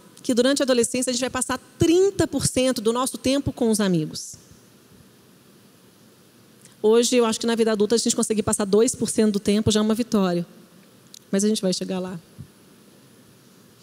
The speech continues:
Eu assisti a defesa de uma tese de doutorado de uma amiga que foi pesquisar sobre a amizade. E eu achei maravilhoso ouvir sobre a amizade, uma perspecti-, perspectiva científica.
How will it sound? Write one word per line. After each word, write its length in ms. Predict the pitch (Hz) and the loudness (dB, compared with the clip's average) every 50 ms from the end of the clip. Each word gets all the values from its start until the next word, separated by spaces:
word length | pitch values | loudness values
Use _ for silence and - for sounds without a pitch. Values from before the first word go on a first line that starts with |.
| - - - - - - - - - - - - - - - - - - - - - - - - - - - | -20 -20 -20 -20 -20 -20 -20 -20 -20 -20 -20 -20 -20 -20 -20 -20 -20 -20 -20 -20 -20 -20 -20 -20 -18 -8 -4
Eu 80 | 254 | -2
assisti 280 | 220 - - - - 262 | 0 0 0 2 2 2
a 40 | 247 | 2
defesa 400 | 226 247 - - 233 240 226 220 | 2 0 2 2 2 4 4 2
de 100 | 196 214 196 - - - - - | 0 -2 -4 -4 -12 -10 -2 0
uma 120 | 220 220 | 0 0
tese 340 | - 240 214 226 226 208 208 | 2 2 2 4 4 4 4
de 60 | 196 | 4
doutorado 480 | 208 214 208 226 208 196 202 196 185 196 | 4 2 2 2 0 0 0 0 0 -2
de 80 | 208 | -4
uma 100 | 214 214 | -2 -2
amiga 440 | 196 202 208 214 233 214 247 254 262 - - - - - - - - - - | -2 0 0 0 2 2 0 -2 -2 -6 -14 -20 -20 -20 -20 -20 -20 -18 -10
que 100 | - 240 | -8 -4
foi 120 | 202 247 | -2 -2
pesquisar 520 | 240 - 262 - - 262 220 226 226 254 262 | -2 0 -2 -2 0 -2 0 0 0 0 0
sobre 240 | - - 247 233 240 | 0 0 0 2 2
a 100 | 233 240 | 2 2
amizade. 720 | 254 269 262 220 226 180 165 160 165 160 165 - - - - - - - - - - - - - - _ - _ - - - - - - | 2 2 2 2 2 0 0 -2 -4 -4 -2 -2 -2 -4 -6 -14 -20 -20 -20 -20 -20 -20 -20 -20 -20 _ -20 _ -20 -20 -20 -20 -18 -10
E 60 | - 196 | -4 -4
eu 40 | |
achei 160 | 196 190 - 202 | -4 -4 -4 -4
maravilhoso 540 | 196 196 196 202 208 208 202 214 208 185 | -6 -4 -4 -2 0 0 0 0 0 -2
ouvir 160 | 180 170 190 190 | -2 -4 -4 -4
sobre 220 | - 202 185 196 | -4 -4 -4 -4
a 60 | 202 | -4
amizade, 420 | 202 208 202 175 190 185 202 196 208 | -4 -4 -2 -2 -2 -2 -2 -2 -4
uma 60 | 190 | -4
perspecti-, 720 | - 190 - - - 196 - - - - - - - 185 | -4 -6 -8 -6 -8 -8 -8 -8 -14 -16 -14 -12 -10 -4
perspectiva 600 | - 233 240 - - - - 202 - - - 185 | -2 -2 -2 -2 -6 -8 -8 -10 -8 -8 -6 -6
científica. 640 | 190 - 190 180 175 - - 180 175 - - - | -6 -6 -6 -8 -8 -8 -10 -10 -12 -12 -16 -20